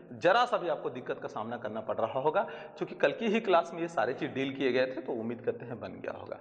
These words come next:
चलिए next statement करते हैं। At the rate of है, hatch है और star है। सबसे पहले as it is अपना काम करेंगे। सबसे पहले देख लीजिए, यहाँ J पे शुरू हुआ है, J से ख़त्म नहीं हुआ,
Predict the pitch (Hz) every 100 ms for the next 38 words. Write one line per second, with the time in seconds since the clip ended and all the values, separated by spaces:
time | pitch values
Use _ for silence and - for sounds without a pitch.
0 | - - - - 123 143 165 190 - 196
1 | 190 202 202 202 226 277 - - - -
2 | - - - _ 165 156 156 165 175 180
3 | - 196 208 - 139 127 - 180 185 -
4 | 123 107 - 107 95 95 139 - 160 143
5 | 139 - 143 175 180 196 175 185 175 170
6 | 175 175 190 196 330 - - - - -
7 | - - 120 123 135 107 113 117 135 120
8 | 117 160 175 160 160 170 170 180 190 135
9 | 131 - 139 135 131 135